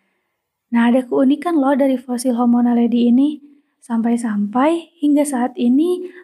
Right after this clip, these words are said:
para ilmuwan masih pusing di mana ya letak Homo naledi dalam pohon kekerabatan evolusi. Digolongin ke tipe manusia awal nggak cocok, digolongin ke tipe manusia modern juga nggak cocok.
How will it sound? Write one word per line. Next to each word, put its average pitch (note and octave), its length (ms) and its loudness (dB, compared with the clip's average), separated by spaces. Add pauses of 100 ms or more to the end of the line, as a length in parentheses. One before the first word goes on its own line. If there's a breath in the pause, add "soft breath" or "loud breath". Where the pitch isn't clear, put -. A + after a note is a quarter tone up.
(140)
para E4+ 160 0
ilmuwan D4 480 2
masih C#4 320 -2
pusing B3 880 -2
di C4+ 80 -4
mana F4+ 320 0
ya B3 240 0
letak C#4+ 400 -2
Homo C4 160 2
naledi A#3+ 640 0
dalam A#3+ 400 0
pohon D4 320 0
kekerabatan A#3+ 720 -2
evolusi. A3 640 -4 (1040)
Digolongin A#3 720 2
ke A#3+ 160 -2
tipe A#3+ 320 -6
manusia A#3+ 480 0
awal A#3 480 0
nggak B3 240 0
cocok, D4 560 0 (560)
digolongin B3 560 0
ke C4 80 -2
tipe B3+ 240 -4
manusia A#3+ 480 0
modern B3 560 2
juga D#4+ 320 0
nggak A3 240 -2
cocok. A3 280 -8